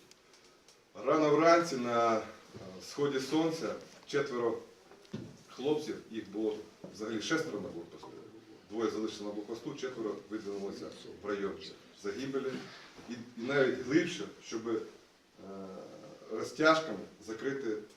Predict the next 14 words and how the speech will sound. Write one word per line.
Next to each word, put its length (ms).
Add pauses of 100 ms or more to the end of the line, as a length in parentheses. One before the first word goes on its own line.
(160)
оцю 340
зону 360 (240)
безпосередньо 540
біля 200 (340)
цього, 300 (800)
е, 20 (340)
загиблого. 480 (200)
<clears throat> 80 (1000)
Але 260
ж, 160
коли 180
вони 160
підходили 460
до 380